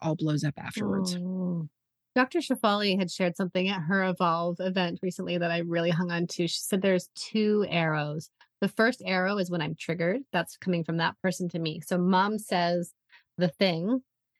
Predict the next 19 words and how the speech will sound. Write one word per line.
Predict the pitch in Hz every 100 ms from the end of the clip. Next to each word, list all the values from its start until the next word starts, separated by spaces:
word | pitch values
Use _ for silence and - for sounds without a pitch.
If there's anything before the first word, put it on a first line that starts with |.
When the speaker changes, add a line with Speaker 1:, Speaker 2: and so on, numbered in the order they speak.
| _ _
Speaker 2:
and | 185 180 175
the | 175
arrow | 180 190 180 -
comes | 190 180
to | - 185
me. | 180 92 180 -
But | 180
then | 196 190
the | 175
second | - 220 220 214
arrow | 170 170 165 160 160
is | 175 160
from | - 180
myself. | 170 160 - - 185 - 175 _ _ _ _ -
And | 185 180
then | 175
I | 165 -
put | 196
it | 190 175